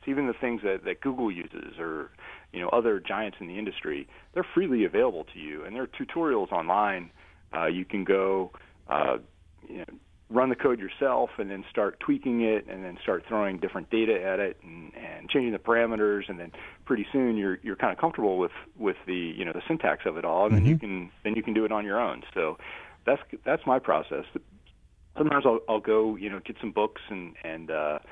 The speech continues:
Speaker 1: you know, some of those O'Reilly books and things like that to, to help me out. But a lot of times it's really just, um, you know, just a lot of, a lot of spare time,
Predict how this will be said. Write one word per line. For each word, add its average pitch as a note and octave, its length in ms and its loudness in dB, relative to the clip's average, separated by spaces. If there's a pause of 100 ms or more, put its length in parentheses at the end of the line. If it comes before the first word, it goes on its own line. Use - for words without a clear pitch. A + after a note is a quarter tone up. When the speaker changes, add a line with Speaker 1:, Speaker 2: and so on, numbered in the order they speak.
(240)
Speaker 1:
you - 60 -6
know, E2 100 -4
some A#2 140 2
of G2 80 2
those F2+ 100 0
O'Reilly A2+ 360 2
books G#2+ 360 0
and D#2+ 220 -16
things G#2+ 180 -4
like F#2 160 -4
that F2+ 380 2
to, E2+ 180 -4
to - 140 -14
help G#2 240 -2
me F#2+ 100 -4
out. F2+ 260 0
But - 160 -2
a F#2+ 40 2
lot A#2+ 160 4
of - 80 2
times G2+ 260 0
it's E2 100 -10 (160)
really A2 280 4
just, G2 200 0 (600)
um, E2+ 460 -6 (400)
you F2 80 -4
know, E2+ 80 -4
just - 240 -4
a F2+ 40 2
lot G2 240 4
of, F#2 140 0 (160)
a F#2+ 60 -8
lot G2 180 4
of - 80 -4
spare G2 220 2
time, G2 480 2